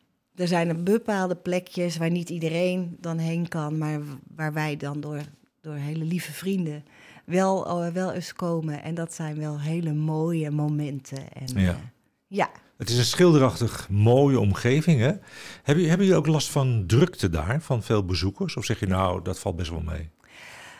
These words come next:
Speaker 1: Eh, het is niet erg als het druk is, want het is groot genoeg. Maar ik, ik vind het persoonlijk wel vervelend als mensen hun troep dus buitenboord, eh, donderen,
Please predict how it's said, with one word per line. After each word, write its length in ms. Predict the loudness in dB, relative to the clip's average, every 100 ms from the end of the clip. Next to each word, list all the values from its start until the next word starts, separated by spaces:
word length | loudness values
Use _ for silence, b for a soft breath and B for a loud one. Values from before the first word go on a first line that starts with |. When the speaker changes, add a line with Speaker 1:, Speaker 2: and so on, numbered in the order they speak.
| B _ 0
Speaker 1:
Eh, 340 | 4 8 6 4 0
het 200 | -2 2
is 140 | 6
niet 160 | 6 6
erg 320 | 4 2 0
als 120 | -4
het 160 | -4 0
druk 300 | 0 0 -2
is, 540 | -6 -6 -8 -10 -14 -6
want 200 | -4 -4
het 120 | -6
is 100 | -4
groot 340 | 2 2 2
genoeg. 500 | 0 -2 -2 -6 -18 -20 B B B B B
Maar 240 | 2 4
ik, 140 | 2 2
ik 160 | 0
vind 200 | 2 2
het 220 | 2 -6 -6
persoonlijk 520 | -2 4 6 6 6
wel 180 | 4 4
vervelend 760 | 0 0 2 4 2 0 -2 -2
als 260 | -2 0
mensen 480 | 2 2 2 0 0
hun 180 | 0 -2
troep 280 | -2 -4 -4
dus 160 | -6
buitenboord, 760 | -2 -2 -2 -4 -2 -2 -2 -6
eh, 160 | -8 -6 -4
donderen, 640 | -4 -2 -2 -2 -4 -6